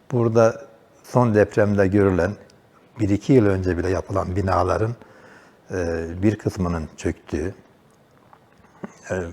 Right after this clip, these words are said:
müteahhitler elbette bunda büyük suç sahibi ama müteahhitler, e, denetimsiz bir şekilde yapmıyorlar.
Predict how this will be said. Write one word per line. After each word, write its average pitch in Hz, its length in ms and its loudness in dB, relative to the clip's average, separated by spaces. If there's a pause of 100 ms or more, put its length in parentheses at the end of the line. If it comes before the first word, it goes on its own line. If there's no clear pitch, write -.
(220)
müteahhitler 113 640 2 (240)
elbette 117 540 2
bunda 87 440 -2 (520)
büyük 85 240 -4
suç - 180 -6
sahibi 82 600 -2 (340)
ama 123 180 0
müteahhitler, 107 640 2
e, 104 300 -8
denetimsiz 104 540 0
bir 98 60 -2
şekilde 95 400 -2
yapmıyorlar. 82 800 -2